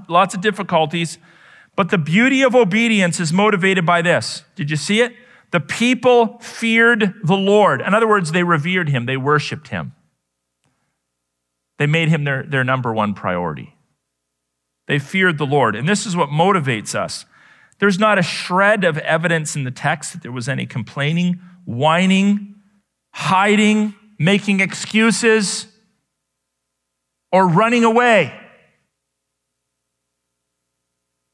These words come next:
Instead, they decided to do what God had called them to do.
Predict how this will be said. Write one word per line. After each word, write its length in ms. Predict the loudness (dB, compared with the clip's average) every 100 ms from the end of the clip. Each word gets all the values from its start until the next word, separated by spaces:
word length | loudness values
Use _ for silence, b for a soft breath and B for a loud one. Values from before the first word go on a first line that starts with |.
| _ _ _ _ -6
Instead, 440 | -4 0 2 2
they 100 | 4
decided 460 | 2 2 2 2 0
to 60 | -2
do 220 | 0 2
what 200 | 0 0
God 320 | 2 4 4
had 180 | 0 -2
called 380 | 0 4 4 2
them 160 | -2
to 120 | -4 -6
do. 300 | -4 -6